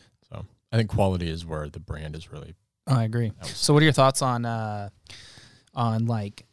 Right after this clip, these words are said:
Speaker 2: the about page? Like, I feel like about pages and, and,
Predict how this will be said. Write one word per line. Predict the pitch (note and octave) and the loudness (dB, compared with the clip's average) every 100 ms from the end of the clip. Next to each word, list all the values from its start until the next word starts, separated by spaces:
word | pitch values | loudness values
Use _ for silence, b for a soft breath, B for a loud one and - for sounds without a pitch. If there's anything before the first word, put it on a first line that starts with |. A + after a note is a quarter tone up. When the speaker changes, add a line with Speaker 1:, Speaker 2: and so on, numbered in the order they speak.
| - | -10
Speaker 2:
the | A2 | -6
about | A2 A2+ | -4 -4
page? | - G2 F#2+ F#2 - | -6 -8 -8 -10 -6
Like, | A#2 | -4
I | A2+ | -2
feel | D3+ | 2
like | C3+ A2+ | 2 2
about | G#2+ A2+ A#2 | -2 -2 -2
pages | C3 B2+ C3+ C#3 D#3 - - - | -2 -2 0 0 0 0 0 -6
and, | A2 G#2+ | -8 -8
and, | A2 A2 G#2+ G#2 | -8 -10 -8 -10